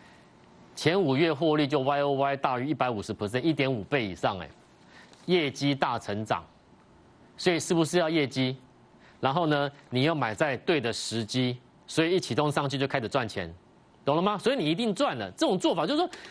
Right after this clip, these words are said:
你能够买在这种位置，你敢不敢集中资金去操作？你都可以买在这种，这种位置的，你说你不敢操作？过去的你因为买这个买那个买了一堆在手上，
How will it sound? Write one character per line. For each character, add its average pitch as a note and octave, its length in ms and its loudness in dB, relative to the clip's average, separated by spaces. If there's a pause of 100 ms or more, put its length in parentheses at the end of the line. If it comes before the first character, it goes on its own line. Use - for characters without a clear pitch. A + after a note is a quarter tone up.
你 C4 180 2
能 C#4+ 140 2
够 F#4+ 120 2
买 A#3 120 -2
在 B3+ 60 -2
这 C#4+ 140 -2
种 A#3 140 0
位 C4 180 0
置， B3 240 0
你 G3 160 -4
敢 F#3 140 -2
不 B3 80 -4
敢 E3+ 220 -2
集 F#3 140 -4
中 A3 220 0
资 G#3 200 -4
金 G#3+ 140 -2
去 G#3 100 0
操 G3 200 0
作？ F#3 260 -2 (1400)
你 A3 140 2
都 F4+ 240 0
可 B3+ 140 0
以 E4 100 2
买 A3+ 120 0
在 B3+ 120 0
这 A#3 100 -6
种， G3 160 0 (200)
这 D#4 100 2
种 A3 140 2
位 C4+ 180 2
置 B3+ 160 0
的， E3+ 220 2 (120)
你 C#3 100 -2
说 C#4 120 2
你 F3+ 80 2
不 D3+ 120 -6
敢 F3 180 -2
操 F3 220 -2
作？ D#3 300 0 (640)
过 F4+ 300 2
去 E4 240 0
的 B3+ 160 -2
你 G3+ 220 -2
因 B3+ 180 -2
为 C#4 100 0
买 G3 180 -2
这 A#3 120 -4
个 G3+ 140 0
买 D#3 160 -4
那 G#3+ 120 -2
个 G3+ 80 0
买 D#3 140 -2
了 C#3 80 -4
一 G#3+ 100 -2
堆 G#3+ 220 0
在 G#3+ 100 0
手 B2+ 220 -4
上， D#3+ 260 -2